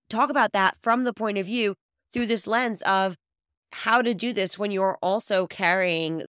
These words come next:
the responsibility of building your family, growing your family, supporting your family as well, whether you are the primary breadwinner or not.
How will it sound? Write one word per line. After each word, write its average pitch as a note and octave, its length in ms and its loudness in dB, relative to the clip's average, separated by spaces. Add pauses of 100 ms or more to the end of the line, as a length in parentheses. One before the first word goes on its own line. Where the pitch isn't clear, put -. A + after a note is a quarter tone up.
the F#3 200 -4
responsibility F3 1040 -2
of E3 400 0 (960)
building F#3+ 480 2
your F3+ 160 -2
family, E3+ 440 0
growing F3 340 -2
your E3+ 80 -6
family, E3+ 640 0
supporting G#3 520 -2
your F3+ 100 -2
family E3+ 460 0
as D#3+ 200 -4
well, F3 260 2
whether F#3 240 0
you F#3 140 0
are F3 80 2
the F3 80 -2
primary F#3 420 -2
breadwinner F3 440 -2
or D#3+ 180 -8
not. D3+ 280 -2